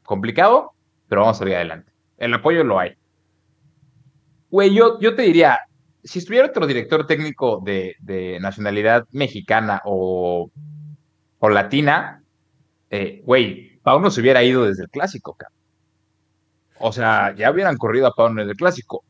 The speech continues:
Speaker 1: No sé si realmente, eh, Hierro, eh, le esté apostando, porque en Europa, bueno, no sé, güey, pues, este, de repente golean al Madrid o el Madrid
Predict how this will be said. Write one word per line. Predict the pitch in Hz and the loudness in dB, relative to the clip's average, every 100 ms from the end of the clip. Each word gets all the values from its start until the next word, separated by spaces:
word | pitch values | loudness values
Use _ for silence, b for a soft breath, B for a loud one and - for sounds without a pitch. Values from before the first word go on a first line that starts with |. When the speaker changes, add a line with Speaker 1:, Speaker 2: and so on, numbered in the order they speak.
| - | -8
Speaker 1:
No | 147 139 139 151 | -2 0 0 0
sé | - 147 | -2 -2
si | 165 | -2
realmente, | 117 113 123 127 123 113 131 120 - _ _ | -2 -2 -2 -4 -8 -4 -4 -4 -10 _ _
eh, | 98 87 87 104 | -16 -14 -14 -12
Hierro, | 95 101 107 131 117 85 - _ | -6 -2 2 2 2 0 -6 _
eh, | 87 | -12
le | 90 | -10
esté | 87 - | -8 -4
apostando, | 98 123 - 110 | -2 -4 -2 -2
porque | 110 113 | 0 0
en | 139 | 4
Europa, | 139 151 202 | 6 6 4
bueno, | 190 143 101 - _ _ _ _ _ | 4 2 0 -8 _ _ _ _ _
no | 98 98 | -10 -10
sé, | - 123 | -6 -4
güey, | 107 87 | -4 -4
pues, | 113 117 - 107 | -4 -4 -6 -12
este, | 98 - 92 90 | -12 -12 -10 -8
de | 92 | -8
repente | 85 107 104 123 | -6 -4 0 0
golean | 98 101 | 0 2
al | 110 101 | 2 2
Madrid | 92 90 104 120 214 - _ | 0 -2 -2 0 -2 -6 _
o | 98 | -4
el | 90 | -2
Madrid | 92 95 107 | -2 -2 -4